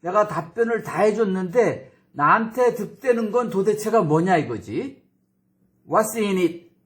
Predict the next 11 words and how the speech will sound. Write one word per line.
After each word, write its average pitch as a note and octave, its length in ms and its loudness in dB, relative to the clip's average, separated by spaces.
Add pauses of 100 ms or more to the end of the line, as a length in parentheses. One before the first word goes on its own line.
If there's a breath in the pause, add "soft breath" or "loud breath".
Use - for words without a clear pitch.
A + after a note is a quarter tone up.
(260)
for F3 240 -4
me? G#2 300 -6
이렇게 G2 340 -14
하면 G#2+ 140 -10
되잖아요. F#2+ 420 -16
그죠? F#2+ 220 -16 (240)
예. F#2 100 -14 (800)
그러니까 D3+ 320 2
암기해서는 B3 960 0
안 B2+ 200 -6
된다니까요. G#3+ 1080 0